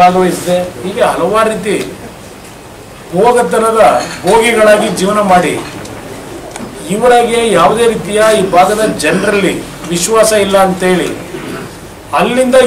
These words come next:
ಯೋಗಿ ಅವ್ರನ್ನ ಏನಾದ್ರು ಕರ್ಕೊಂಡ್ಬಂದಿದ್ದಾರೆ ಇವತ್ತಿನ ಕಾರ್ಯಕ್ರಮಕ್ಕೆ.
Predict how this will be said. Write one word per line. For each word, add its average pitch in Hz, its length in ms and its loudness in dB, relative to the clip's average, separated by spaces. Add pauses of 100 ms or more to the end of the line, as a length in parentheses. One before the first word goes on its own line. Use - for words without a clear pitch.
ಯೋಗಿ 233 300 2
ಅವ್ರನ್ನ 220 300 4
ಏನಾದ್ರು 208 260 2
ಕರ್ಕೊಂಡ್ಬಂದಿದ್ದಾರೆ 190 720 2 (100)
ಇವತ್ತಿನ 180 320 0 (140)
ಕಾರ್ಯಕ್ರಮಕ್ಕೆ. 156 640 0